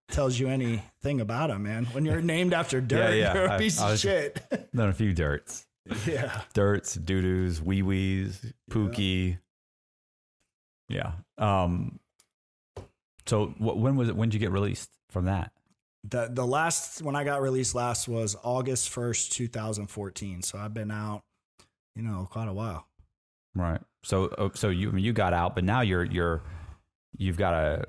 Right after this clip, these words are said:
Speaker 2: what do you, you've got a job now, but
Speaker 1: Yeah.
Speaker 2: you're also running the, the, um, Doc T V eight one three channel.
Speaker 1: Yep.
Speaker 2: Yeah.
Speaker 1: There,
Speaker 2: There you go.
Speaker 1: there you go. <laughs>
Speaker 2: Um,
Speaker 1: Yeah,
Speaker 2: which is
Speaker 1: so
Speaker 2: funny 'cause at first, when you first did it, it was just Doc T V,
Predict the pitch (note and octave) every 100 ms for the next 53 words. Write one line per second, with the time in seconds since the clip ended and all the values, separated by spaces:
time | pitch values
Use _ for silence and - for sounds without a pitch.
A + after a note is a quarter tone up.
0 | - G2+ G2+ A#2 A2+ - - F2+ F#2+ E2
1 | G2 F2+ F#2 F#2 G#2 E2+ D2+ D2 G2+ -
2 | _ A2+ G#2 F#2 F#2+ F#2+ F#2+ F#2 F2 E2+
3 | E2 - - E2+ D#2+ D2+ - D#2+ D#2 D2+
4 | - _ - E2+ - - F2+ F2+ F2 E2+
5 | - F2+ F2+ F2+ F2 - F2 E2 E2 D2+
6 | D#2+ F#2 G#2 A2+ A#2+ _ _ - E2 G#2
7 | G2+ A#2 A#2 - G2+ F2 E2 D#2+ D#2+ A2
8 | A2 - - - - - - G2 F#2+ F2+
9 | F2 E2+ D#2 - _ _ _ _ - B2+
10 | E3 B2+ G#2 D3 C#3+ B2+ G#2+ F#2 G2+ -
11 | A#2 - G#2 F#2 E2 B2 C3+ - F2+ E2+
12 | D#2+ F#2 D#2 - E2+ - - E2+ D#2 F#2+
13 | D2